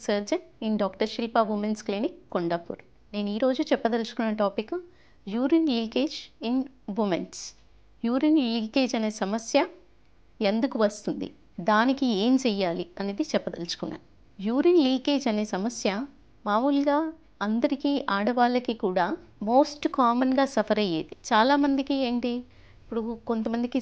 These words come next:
స్ట్రెస్, దగ్గినా, తుమ్మినా, లేదా గట్టిగా నవ్వినా యూరిన్ అంటూ లీక్ అవ్వడం జరుగుతుంది. అదేవిధంగా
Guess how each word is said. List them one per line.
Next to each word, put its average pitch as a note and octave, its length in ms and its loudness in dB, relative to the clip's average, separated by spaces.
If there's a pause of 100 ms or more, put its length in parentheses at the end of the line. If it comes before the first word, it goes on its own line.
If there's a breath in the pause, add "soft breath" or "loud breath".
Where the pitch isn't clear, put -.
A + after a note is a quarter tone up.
స్ట్రెస్, A3 360 0 (300)
దగ్గినా, G3 460 0 (520)
తుమ్మినా, A3 480 0 (600 soft breath)
లేదా A3 260 2 (220)
గట్టిగా G#3+ 360 -2 (180)
నవ్వినా G3 440 -2 (480 soft breath)
యూరిన్ C#4 340 2
అంటూ B3 200 -2 (200)
లీక్ A3 240 0
అవ్వడం G3+ 320 0
జరుగుతుంది. G3 520 -8 (260)
అదేవిధంగా A#3 540 0